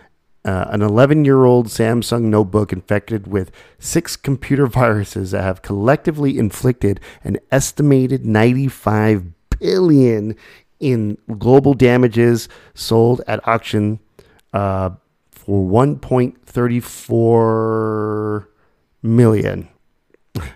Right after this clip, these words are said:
But the laptop safely quarantined, quote, "safely quarantined <laughs> in a New York housing unit prior to the sale isn't a dangerous cyber weapon being exchanged between insidious individuals. Instead, the clunky device is an unusual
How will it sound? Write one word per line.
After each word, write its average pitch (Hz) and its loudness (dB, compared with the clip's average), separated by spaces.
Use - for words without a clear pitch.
But 113 -6
the 98 -8
laptop 131 0
safely 143 2
quarantined, 139 4
quote, 123 -2
"safely 135 0
quarantined 123 0
<laughs> - -10
in 120 -4
a 120 0
New 120 2
York 190 4
housing 151 -2
unit 123 -2
prior 120 0
to 165 -6
the 175 0
sale 120 0
isn't 139 -2
a 165 4
dangerous 143 2
cyber 117 2
weapon 107 0
being 104 -2
exchanged 101 -6
between 107 -4
insidious 113 -2
individuals. 98 0
Instead, 131 0
the 123 -2
clunky 139 -2
device 113 -2
is 110 -2
an 107 -2
unusual 120 4